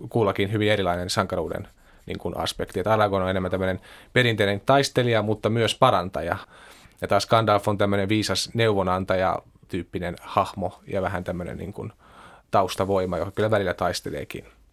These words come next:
Vähän tämmönen, sa-, saattaisiko enkelimäinen tai mytologinen hahmo välillä, kun nousee kuolleistakin ja, ja taistelee, niin kuin, Balrogia eli oikeastaan demonia vastaan.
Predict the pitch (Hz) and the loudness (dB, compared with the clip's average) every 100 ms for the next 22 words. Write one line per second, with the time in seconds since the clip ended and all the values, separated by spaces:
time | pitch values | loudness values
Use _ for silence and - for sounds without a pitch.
0 | - - - - _ - 113 98 92 92 | -20 -20 -20 -20 _ -8 -4 -2 -2 -2
1 | 87 - - - - - - - 120 113 | -4 -6 -18 -20 -20 -20 -18 -10 -4 0
2 | 117 110 107 117 120 110 101 98 95 98 | 2 0 0 0 0 2 2 2 2 2
3 | 104 104 90 85 80 - 95 98 95 87 | 2 2 0 -2 -8 -8 -8 -6 -4 -4
4 | 90 98 90 - 87 90 - - _ 120 | -6 -4 -4 -2 -6 -6 -16 -20 _ 0
5 | 101 90 87 95 - 92 87 87 - - | 2 0 -4 -6 -6 -4 -2 -4 -4 -12
6 | - 98 95 - 90 85 85 92 92 98 | -6 0 0 0 -2 -2 -2 -4 -4 2
7 | 101 95 87 87 82 85 87 87 92 95 | 2 2 -2 -2 -4 -4 -6 -8 -6 -6
8 | 90 85 82 62 - - - | -6 -8 -6 -6 -6 -8 -10